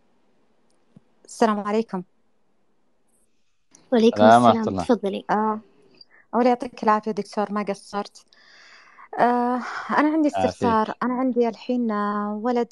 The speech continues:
Speaker 1: عمره ثلاثة عشر سنة وستة شهور تقريبًا. آه، عرضته على طبيب نفسي، قال إن عنده إي دي إتش دي. آه، وعنده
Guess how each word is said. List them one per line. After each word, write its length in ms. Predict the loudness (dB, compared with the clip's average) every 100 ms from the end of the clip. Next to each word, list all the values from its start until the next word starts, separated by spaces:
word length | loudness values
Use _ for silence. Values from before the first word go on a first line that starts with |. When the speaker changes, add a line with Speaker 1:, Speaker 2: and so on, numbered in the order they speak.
| -6
Speaker 1:
عمره 220 | -4 -6
ثلاثة 340 | -6 -8 -6
عشر 180 | -8 -10
سنة 260 | -12 -8 -8
وستة 320 | -10 -16 -16
شهور 340 | -14 -8 -8
تقريبًا. 560 | -8 -10 -8 -8 -6 -6 -8 -10 _ _ _ _ _ -4
آه، 480 | 0 0 2 0 2
عرضته 380 | 2 0 -2 0
على 160 | 0
طبيب 340 | -2 -4 -2 -2
نفسي، 520 | -4 -6 -4 0 0 0
قال 180 | -2 0
إن 140 | -4
عنده 340 | -2 -2 -2 -2
إي 100 | -2
دي 200 | 0 -2
إتش 200 | -4 -6
دي. 300 | -2 -2 -4 _ _ _ _ _ _ _ -4
آه، 640 | -2 -2 -4 -4 -6 -8 -12 _ _ _
وعنده 500 | -2 2 2 4 2